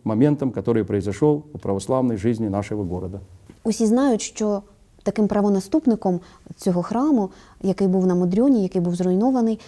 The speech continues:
Speaker 2: став Вознесенський храм, що на Югоку. І, напевне, це саме отець Константин добився до того, щоб його відкрили все-таки.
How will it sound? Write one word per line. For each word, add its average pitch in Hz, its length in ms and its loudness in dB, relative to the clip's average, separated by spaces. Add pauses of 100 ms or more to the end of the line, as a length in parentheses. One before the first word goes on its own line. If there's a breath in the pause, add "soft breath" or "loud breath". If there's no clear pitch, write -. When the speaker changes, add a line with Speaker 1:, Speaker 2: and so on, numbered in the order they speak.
(120)
Speaker 2:
став 269 320 -2
Вознесенський 226 600 0
храм, 202 360 -4 (540 soft breath)
що - 220 -4
на 196 100 2
Югоку. 190 420 -2 (380 loud breath)
І, 214 380 4
напевне, 254 520 4
це 226 120 -4
саме 247 300 0
отець 240 220 -2
Константин 269 480 2
добився 202 380 2
до 185 120 2
того, 262 280 2
щоб 202 420 -2
його 202 260 2
відкрили 226 460 2
все-таки. 175 540 -6